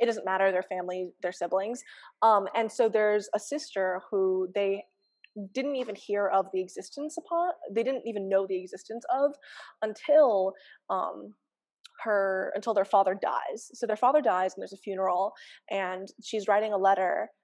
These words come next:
to this other sister that they've never met or even seen before, being like, "Hey, so just wanted to let you know your dad is dead. I don't know how involved he was in your life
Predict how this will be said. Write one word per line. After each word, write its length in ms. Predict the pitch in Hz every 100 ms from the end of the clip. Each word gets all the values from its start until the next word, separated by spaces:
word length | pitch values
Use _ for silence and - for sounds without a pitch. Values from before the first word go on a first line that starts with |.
| _ -
to 360 | - 233 220 202
this 160 | 190 190
other 180 | 185 185
sister 280 | 208 - 185
that 120 | 175
they've 140 | 185
never 240 | 185 180 190
met 280 | 180 190 - -
or 260 | 185 170 -
even 220 | 208 185
seen 300 | - 196 190
before, 500 | 185 - 170 165 180 196
being 280 | 190 180 170
like, 200 | 156 - _ _ _ _
"Hey, 320 | - 196 190 185
so 340 | - 185 180 -
just 140 | -
wanted 180 | 196 185
to 80 | 185
let 100 | 185
you 100 | 185
know 320 | 185 185 185 190
your 100 | 185
dad 180 | 185
is 120 | 185 -
dead. 280 | 190 185 - _ - -
I 60 |
don't 120 | 196 208
know 140 | 202
how 240 | 202 190
involved 340 | 180 190 190 190
he 60 | 202
was 140 | 185
in 80 | 185
your 140 | 190
life 220 | 190 190